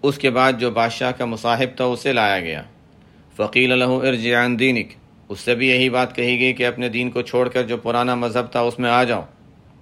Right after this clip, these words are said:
اس نے بھی انکار کیا۔ فابا، فوضع المنشار، اب اس کے سر پہ بھی کوڑا، اس، اس کے سر پہ بھی آرا رکھا گیا، اس کے سر کے درمیان والے حصے میں آرا رکھا گیا، اس کے بھی دو ٹکڑے کر دیے گئے، یہاں تک کہ ایک جانب اس طرف گر گئی، ایک جانب اس طرف گر گئی، دونوں جانب گر گئی۔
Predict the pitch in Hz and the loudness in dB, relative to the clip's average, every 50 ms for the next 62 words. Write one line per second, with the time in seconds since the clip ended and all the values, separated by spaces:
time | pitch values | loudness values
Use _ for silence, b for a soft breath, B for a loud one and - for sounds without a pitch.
0 | - - - - - 87 85 85 101 101 104 107 107 110 113 113 113 - 120 120 | -20 -20 -20 -18 -14 -10 -6 -4 -4 -4 -4 -2 -2 0 0 -2 -2 -2 -2 0
1 | 117 117 110 123 120 120 120 113 117 117 113 - - - - - - - - - | 0 0 0 -2 -2 0 0 0 0 -2 -2 -4 -8 -20 -20 -20 -20 -20 -20 -20
2 | - - - - _ - - 95 107 117 113 123 123 123 127 123 120 123 120 120 | -20 -20 -20 -20 _ -6 -2 0 0 0 2 2 4 4 4 2 2 0 -2 -2
3 | 113 - 131 127 131 131 143 - - - - - _ - - - - _ - 110 | 0 2 4 4 4 2 0 -8 -20 -20 -20 -20 _ -20 -20 -20 -12 _ -4 -4
4 | 107 110 107 - 123 123 - - 127 117 113 127 123 120 120 - 123 117 117 - | -4 -4 -4 -2 -4 -2 0 0 0 0 0 0 -2 -2 -2 -2 -2 0 0 0
5 | - 123 117 - - - 123 117 - 127 127 123 - 131 120 117 127 127 117 123 | -2 -2 -4 -4 -6 -8 -8 -4 -2 -2 0 0 0 -2 -2 0 -2 -2 0 0
6 | 127 120 123 120 123 127 120 120 117 - 131 131 120 113 101 92 87 - - - | 0 2 2 4 4 4 2 2 2 2 2 2 2 0 -2 -4 -4 -8 -12 -20
7 | - - - - - - - 117 117 - - 127 127 131 127 131 - - - - | -20 -20 -20 -20 -18 -10 -8 -8 -4 0 2 2 2 2 0 -4 -10 -18 -10 -4
8 | - 123 123 120 - 123 110 101 117 113 117 120 123 127 127 127 127 123 120 120 | -2 -2 0 0 -2 -2 -2 -2 -2 -2 0 0 0 0 2 2 2 2 0 0
9 | 117 117 - 127 127 127 127 120 131 127 131 127 117 110 - 110 101 95 87 85 | -2 -4 -2 -2 0 0 0 2 2 2 2 2 0 -2 -2 -2 -4 -4 -4 -6
10 | 78 76 80 - - B B B B B B B B 120 123 - - 139 139 131 | -8 -8 -12 -14 -20 B B B B B B B B -6 -6 -2 2 2 2 4
11 | 131 117 101 127 131 131 - 120 123 123 131 123 - 131 127 120 123 127 127 123 | 2 0 2 0 0 0 0 -2 0 0 0 2 2 2 2 2 2 2 2 2
12 | 131 127 120 117 117 117 117 - - 117 113 - 117 120 120 120 117 110 113 113 | 2 2 2 2 0 -2 -2 -2 -4 -4 -4 -2 -2 0 0 0 0 -2 -2 -2
13 | 110 110 104 104 - - 110 120 113 104 101 113 113 107 113 113 107 104 107 101 | -2 -4 -6 -8 -6 -4 -4 -4 -4 -4 -6 -6 -4 -4 -2 -2 0 -2 -2 -4
14 | 104 104 101 98 90 90 - - 90 85 87 80 82 82 78 78 80 87 85 104 | -4 -6 -6 -6 -8 -10 -12 -10 -10 -10 -10 -10 -10 -10 -10 -8 -8 -6 -6 -4
15 | 107 104 95 85 87 85 82 85 78 73 76 80 - - | -4 -4 -4 -6 -6 -8 -8 -10 -10 -12 -14 -14 -14 -16